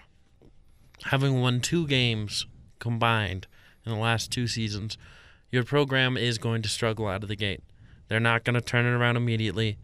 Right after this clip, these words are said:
I mean, we don't have Deion Sanders walking through that door. You know, Coach Prime isn't gonna be, you know, bringing in five-star transfers to play for Idaho State. So it's, it's a part of the process, and,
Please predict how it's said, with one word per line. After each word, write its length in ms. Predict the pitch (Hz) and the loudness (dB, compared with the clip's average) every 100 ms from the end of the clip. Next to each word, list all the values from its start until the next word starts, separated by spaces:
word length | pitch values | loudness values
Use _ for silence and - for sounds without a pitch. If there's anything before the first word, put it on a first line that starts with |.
| - - - - _ _ _ - - | -18 -20 -20 -20 _ _ _ -14 -6
I 80 | |
mean, 180 | 104 98 | -2 -2
we 80 | 104 | 0
don't 200 | 110 113 | 0 0
have 180 | 117 110 | -2 0
Deion 340 | 117 120 120 | 2 2 2
Sanders 380 | - 143 127 117 | 2 2 2 2
walking 400 | 117 117 113 113 | 4 2 2 -2
through 160 | 120 113 | 0 0
that 240 | 104 101 | 0 0
door. 320 | 110 104 110 - - - - - | -2 0 -2 -4 -8 -12 -16 -6
You 60 | 107 | -2
know, 160 | 107 | 0
Coach 320 | - 127 120 - | 2 2 2 2
Prime 340 | 147 139 123 | 4 4 4
isn't 200 | 113 110 | 0 0
gonna 140 | 113 | 0
be, 280 | 107 110 104 - - - - - _ | 2 0 0 -6 -18 -20 -20 -20 _
you 120 | 107 104 | -4 -2
know, 240 | 92 107 - | -2 -4 0
bringing 240 | 127 123 | 2 4
in 140 | 120 113 | 4 2
five-star 580 | 131 127 117 - 123 | 2 2 0 0 0
transfers 840 | 123 - 131 123 - 98 104 110 - - - - - | 0 0 2 2 0 -4 -4 -4 -6 -10 -20 -20 -20
to 80 | - | -10
play 220 | - 117 | -2 -2
for 100 | 101 | 2
Idaho 300 | 110 107 110 | 2 2 0
State. 340 | - - 107 117 | -2 -2 -2 -2
So 180 | 110 | -2
it's, 280 | 110 - - - - - - - - 139 | -2 -2 -6 -8 -20 -20 -20 -20 -2 0
it's 160 | 135 | 2
a 60 | 135 | 2
part 220 | 143 165 | 4 4
of 40 | |
the 80 | 170 | 4
process, 580 | - 160 151 - 156 143 | 4 4 4 2 2 2
and, 300 | 131 117 | -2 -4